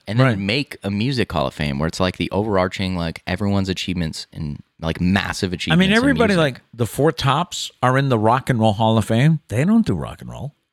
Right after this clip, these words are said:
Speaker 1: It's,
Speaker 2: So.
Speaker 1: I, the ro-, I, like you said, though, it's become, like, the Music Hall of Fame.
Speaker 2: Yeah.
Speaker 1: But why not just make it the Music Hall of Fame?
Speaker 2: I don't know.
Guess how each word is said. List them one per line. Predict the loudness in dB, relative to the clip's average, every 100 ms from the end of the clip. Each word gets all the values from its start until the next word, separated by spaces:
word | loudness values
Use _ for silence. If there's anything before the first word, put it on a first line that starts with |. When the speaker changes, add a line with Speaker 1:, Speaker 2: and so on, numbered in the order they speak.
| _ _ _ _
Speaker 1:
It's, | -8
Speaker 2:
So. | -2
Speaker 1:
I, | 0
the | 2
ro-, | 4
I, | 2 0 -2 -2
like | -2 -2
you |
said, | -4 0
though, | 0
it's | 0
become, | -2 -2 0 0
like, | 0
the | 0
Music | 0 0 -2
Hall | -2 -4
of | -6
Fame. | -12 -14 -2
Speaker 2:
Yeah. | 2 2
Speaker 1:
But | 0 _ _ _ _
why | -6 -2 -2 -2
not | -6 -4 -4 -6
just | -4 -4 -2
make | -2 0 -2 0
it | -2 -2
the | -4 -4
Music | -6 -8 -8 -10 -12 -12 -12
Hall | -14 -14 -16
of | -18
Fame? | -18 -20 -20 _ _ _
Speaker 2:
I | -12 -12 -14 _
don't | -8 -8 -8
know. | -6 -6 -6